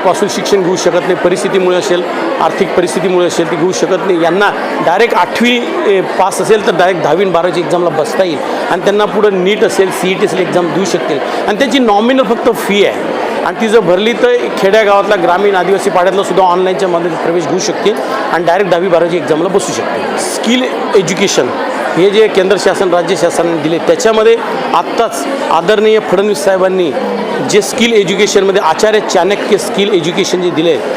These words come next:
त्याच्यात आपल्या संस्थेला चार कोर्सेस आता दिले, एका कोर्सेसला तीस विद्यार्थी आजचे एकशे वीस विद्यार्थ्यांना आपण प्रवेश दिले. त्यांना फी, एक रुपया फी आम्ही घेऊ शकत नाही. त्यांची फी संपूर्ण राज्य शासन आम्हाला देते. असे एकशे वीस विद्यार्थ्यांनी प्रवेश घेतले आणि ते प्रवेश घेताना सुद्धा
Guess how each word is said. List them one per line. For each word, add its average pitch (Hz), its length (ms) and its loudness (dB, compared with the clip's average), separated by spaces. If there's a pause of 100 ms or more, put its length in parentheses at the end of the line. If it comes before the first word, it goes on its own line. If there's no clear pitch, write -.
(180)
त्याच्यात 202 260 2
आपल्या 208 260 2
संस्थेला 196 480 0
चार 196 300 2
कोर्सेस - 320 -2
आता 151 180 0
दिले, 139 200 -2
एका 160 220 0
कोर्सेसला 214 480 -2
तीस 208 200 -2
विद्यार्थी 160 480 0 (340)
आजचे - 200 -2
एकशे 233 180 -2
वीस 190 240 -4
विद्यार्थ्यांना 185 560 0
आपण 180 140 0
प्रवेश 175 320 2
दिले. 160 160 2
त्यांना 226 500 -2
फी, 247 380 0
एक 240 180 4
रुपया 247 160 4
फी 226 120 2
आम्ही 214 160 2
घेऊ 190 120 0
शकत 180 220 0
नाही. 165 120 -2
त्यांची 185 300 0
फी 233 220 0
संपूर्ण 220 460 0 (360)
राज्य 190 300 2
शासन 208 340 2
आम्हाला 180 280 2
देते. 151 260 0 (260)
असे 165 160 -2
एकशे 208 220 0
वीस 208 220 0
विद्यार्थ्यांनी 190 420 0
प्रवेश 175 260 2
घेतले 170 320 2 (340)
आणि 202 140 -2
ते 269 60 0
प्रवेश 208 440 2
घेताना 226 380 0
सुद्धा 185 380 0